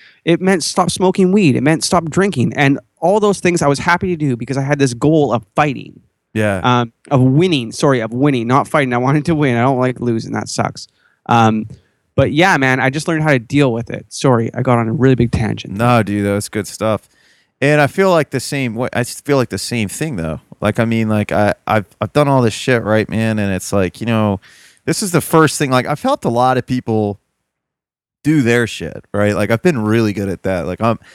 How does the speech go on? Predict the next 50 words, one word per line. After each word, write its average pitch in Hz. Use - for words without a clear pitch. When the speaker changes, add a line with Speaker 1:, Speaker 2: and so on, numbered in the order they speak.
Speaker 2:
I'm 143
very 127
skilled 110
in 107
a 104
lot 123
of 120
things 104
when 90
it 87
comes 92
to -
entrepreneurship 90
and 78
sales 92
and, 87
like, 85
even, 202
like, 92
focus, -
helping 123
people -
get 90
focused 113
in, 101
like, 95
that, 95
you 110
know, 98
that 90
book 107
that 98
you 95
told 98
me 98
to 92
read 92
that 92
I've 90
been 90
reading. 98
Like, 107
he, 120
he 101
talked 127
about 101
it 101
in 101
the 95
book. 104